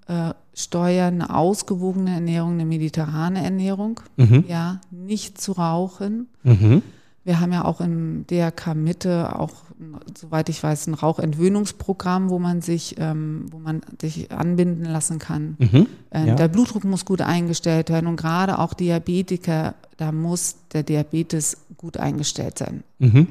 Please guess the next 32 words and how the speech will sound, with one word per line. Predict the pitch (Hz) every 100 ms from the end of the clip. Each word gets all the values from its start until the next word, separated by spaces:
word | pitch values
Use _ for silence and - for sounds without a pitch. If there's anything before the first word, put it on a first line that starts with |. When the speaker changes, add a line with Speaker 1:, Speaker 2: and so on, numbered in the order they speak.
| 151
Speaker 1:
Ja, | 151
sowohl | 156 156 170
durch | 185 175
die | -
Ernährung | - 156 151 151
als | - 160
auch | 143 -
gegebenenfalls | 156 156 156 147 -
mit | 165 151 151 -
Tabletten | 156 151 151 165
oder | 156 143 147
auch | 151
mit | 156 147 -
Insulinspritzen. | 156 156 156 170 - - 107 - 185 - - - -
Also | - 185 175
die |
Patienten | 175 175 - 180 190 196 165
haben | 170 170 - -
auch | 131 151 190 196
einen | 175
großen | - 170 180 185
Einfluss | 151 170 170 156
darauf, | - 151 170 156
dass | - 156 165 - - - - - _ -
die | 156
Herz-Gefäß-Erkrankung, | 147 - 156 - 208 220 185 - 185 180
die | 165
sie | 156 160
dann | 156
in | 156
dem | 147 170
Moment | 170 151 147 147